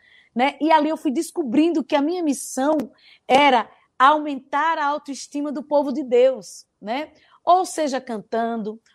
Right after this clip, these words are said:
ou seja, ministrando, ou seja, cuidando,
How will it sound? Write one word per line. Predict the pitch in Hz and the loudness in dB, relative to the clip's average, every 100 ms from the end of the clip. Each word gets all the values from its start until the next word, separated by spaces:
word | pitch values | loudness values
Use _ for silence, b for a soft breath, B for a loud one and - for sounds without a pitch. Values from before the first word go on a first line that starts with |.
| _ | _
ou | 302 339 | 4 4
seja, | 311 311 269 262 | 4 -2 -2 -2
ministrando, | 254 220 - - 220 233 233 214 214 b b - | -4 -6 -8 -6 -4 -4 -6 -10 -14 b b 2
ou | 320 349 | 2 2
seja, | 330 302 294 | 0 0 -2
cuidando, | 294 269 175 226 247 247 214 | -2 -4 0 -2 -2 -6 -8